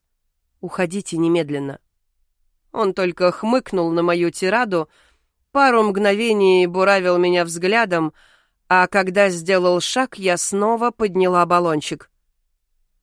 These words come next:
«Ты мне оргазм должна», только и сказал он перед тем, как уйти.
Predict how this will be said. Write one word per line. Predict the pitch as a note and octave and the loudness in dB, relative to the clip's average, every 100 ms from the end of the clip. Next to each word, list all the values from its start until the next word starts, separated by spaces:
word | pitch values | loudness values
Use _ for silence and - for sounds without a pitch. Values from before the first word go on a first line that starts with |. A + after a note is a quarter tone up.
| _ | _
«Ты | F3 E3+ E3+ | 0 2 2
мне | E3+ E3+ E3+ | 2 2 2
оргазм | E3 F#3+ A3+ F3 D#3 | 0 -2 -2 -4 -4
должна», | D3 C#3+ C#3+ C3 - _ _ _ _ _ _ _ | -4 -4 -8 -8 -12 _ _ _ _ _ _ _
только | - F#3 E3+ E3+ | -6 -4 -4 -4
и | E3 | -4
сказал | - - D#3+ F#3 F3 | -4 -6 -4 -4 -2
он | D#3 | -4
перед | D3 D#3 D3+ | -6 -8 -8
тем, | - D#3+ | -6 -6
как | D3 D3 - | -6 -10 -8
уйти. | D3+ - C3+ | -8 -8 -12